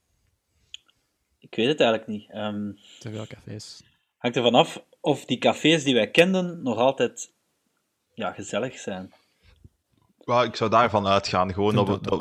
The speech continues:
Speaker 2: ook.
Speaker 3: dat we gewoon terug kunnen gaan naar hetgeen dat het was ervoor.
Speaker 2: Ja, bedoelde, bedoelde nog gezellig.
Speaker 1: Ah, wel, eh, Bar Leon dan.
Speaker 3: Alright.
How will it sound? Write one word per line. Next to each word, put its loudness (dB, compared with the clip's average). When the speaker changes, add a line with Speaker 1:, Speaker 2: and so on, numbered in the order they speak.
Speaker 2:
ook. 6
Speaker 3:
dat 6
we 0
gewoon 2
terug -2
kunnen 2
gaan 2
naar 0
hetgeen -2
dat 2
het -4
was 0
ervoor. -2
Speaker 2:
Ja, -6
bedoelde, -2
bedoelde -8
nog -16
gezellig. -14
Speaker 1:
Ah, -2
wel, 10
eh, 8
Bar 8
Leon 4
dan. 0
Speaker 3:
Alright. 0